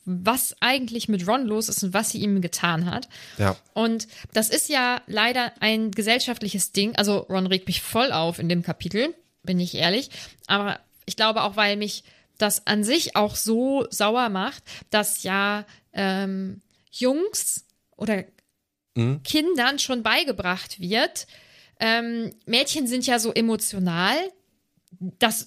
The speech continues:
Speaker 1: dann kann man die ja schon mal auch sowieso in, also in ihrer Emotion auch gar nicht ernst nehmen, ne? Deswegen, das ist, das ist ja das Gegenstück dazu, das ist ja schon echt wirklich richtig kacke. Und auch kacke ist, Männer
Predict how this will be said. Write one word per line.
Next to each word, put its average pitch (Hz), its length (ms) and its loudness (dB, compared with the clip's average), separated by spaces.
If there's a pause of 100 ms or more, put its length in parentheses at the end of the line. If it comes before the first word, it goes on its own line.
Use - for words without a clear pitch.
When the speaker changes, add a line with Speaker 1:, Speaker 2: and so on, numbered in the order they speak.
Speaker 1:
dann 226 380 0
kann 233 120 0
man 214 140 2
die 202 80 -4
ja 269 140 4
schon 247 120 -2
mal 220 120 2
auch 202 100 0
sowieso 208 420 0
in, 202 220 0 (120)
also 196 180 2 (160)
in 214 80 2
ihrer 196 220 2
Emotion 196 280 -2
auch 175 140 0
gar 220 180 2
nicht 262 140 -8
ernst 165 280 -4
nehmen, 220 240 -2 (280)
ne? 220 180 0
Deswegen, 180 480 0 (560)
das 196 140 -6
ist, 208 180 -4 (100)
das 196 180 0
ist 208 120 -2
ja 208 160 2
das 180 240 -2
Gegenstück 226 380 2
dazu, 185 260 -2
das 190 160 0
ist - 120 -2
ja 180 100 0
schon - 260 0
echt - 220 -2 (480)
wirklich 208 320 0
richtig 262 340 0
kacke. 214 320 0 (400)
Und - 240 -4 (240)
auch 302 300 0
kacke 233 280 0
ist, 262 360 -2 (600)
Männer 285 680 0